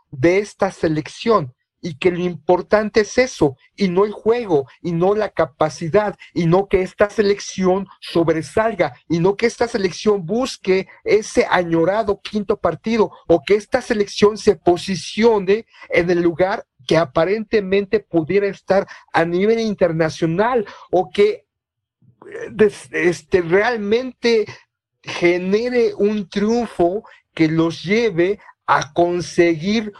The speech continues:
un objetivo. Creo que se van por la fácil, ¿no? Porque, reitero, seguimos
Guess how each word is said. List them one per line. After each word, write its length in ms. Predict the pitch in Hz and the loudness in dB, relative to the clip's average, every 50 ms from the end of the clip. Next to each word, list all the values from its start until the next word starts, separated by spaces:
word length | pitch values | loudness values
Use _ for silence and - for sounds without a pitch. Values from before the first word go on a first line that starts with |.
| _ - | _ 0
un 220 | 190 202 214 226 | 0 2 2 2
objetivo. 920 | 220 208 - - - 175 160 - - - 240 240 208 180 151 127 127 - - _ _ - | 0 -2 -4 -2 0 0 0 0 -2 -6 -4 -2 0 2 0 0 0 -4 -14 _ _ 2
Creo 320 | - 170 190 202 202 - _ - | 2 4 4 2 0 -4 _ -2
que 280 | - 190 214 233 226 _ _ _ _ _ _ _ _ _ _ _ _ _ _ - | 0 0 0 0 -2 _ _ _ _ _ _ _ _ _ _ _ _ _ _ -18
se 280 | - - - 156 147 | -10 -2 2 2 2
van 340 | 135 156 165 175 180 165 _ | 2 2 -2 -2 -4 -6 _
por 200 | - 151 139 139 | 0 0 2 2
la 140 | 135 127 123 | 0 -2 0
fácil, 460 | - 156 147 131 - - 131 113 117 | 0 0 -2 -2 -2 -4 -4 -2 0
¿no? 220 | 131 165 190 - _ | 0 0 -2 -2 _
Porque, 680 | - 175 190 202 208 - _ - 196 196 196 196 - _ _ _ _ _ _ _ _ _ _ | 0 2 2 2 0 -4 _ 0 0 0 0 -4 -10 _ _ _ _ _ _ _ _ _ _
reitero, 800 | - 113 123 127 123 123 123 - - 147 139 127 113 92 92 _ _ _ _ _ _ _ | -6 -2 -2 -2 -2 -2 -4 0 2 2 2 2 0 -6 -8 _ _ _ _ _ _ _
seguimos 920 | _ - - - 120 113 117 135 156 170 170 185 240 254 - - - - _ | _ -8 -4 -2 -2 -2 -2 -2 -2 -2 -2 -2 -4 -6 -8 -14 -20 -20 _